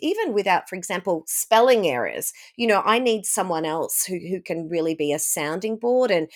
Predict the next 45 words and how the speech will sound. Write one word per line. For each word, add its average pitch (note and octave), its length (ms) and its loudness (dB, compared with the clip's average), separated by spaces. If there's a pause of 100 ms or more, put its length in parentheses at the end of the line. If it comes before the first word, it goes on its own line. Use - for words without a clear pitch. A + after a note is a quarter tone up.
(180)
and F#3 120 4
a E3+ 40 -2
second F3+ 440 -2
check, - 500 -4
because F3 400 0 (260)
I A3+ 200 4
know A3+ 180 2
that E3+ 200 0 (520)
myself, D#3+ 720 0
I'm A#3 300 4
not G#3 140 4
a F3 40 4
very D#3+ 280 2
detailed D#3 720 0 (420)
conscious D#3 480 -6
person. C3+ 600 -4
I, F#3+ 260 6 (140)
I F3 80 4
can F3 440 -2
be, C4 300 2 (240)
but A3+ 100 4
it's - 220 0
not F#3+ 340 4
my D#3 220 0
superpower D#3 880 0
at C#3+ 140 2
all. B2 480 2 (280)
And F3 140 0
so C4 80 4
I D4 120 6
can E4+ 200 0
miss G#4 220 0
things. D3+ 280 0
I D#3+ 120 2
can D#3+ 160 -6
spell F3 340 2
things G#3 300 0
incorrectly G3 760 0
or D3+ 120 2
perhaps - 320 -8
get - 180 -8
the B2+ 60 -14
grammar E3 400 -4
wrong E3 340 -2
and, E3+ 140 -6